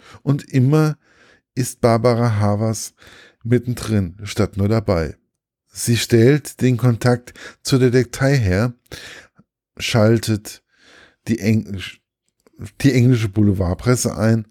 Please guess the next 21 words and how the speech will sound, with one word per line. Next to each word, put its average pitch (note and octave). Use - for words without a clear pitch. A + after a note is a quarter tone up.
und F2
noch G2+
einiges F#2+
mehr. F2
Sie A#2+
fährt A#2+
selbst A2+
nach C3
Italien, A2+
verliert D3
sich C3+
deswegen, C3+
verliert C3+
deswegen A#2
und A#2
wegen A2+
einigen A#2
anderen A2+
fast -
den F#2+
Job. -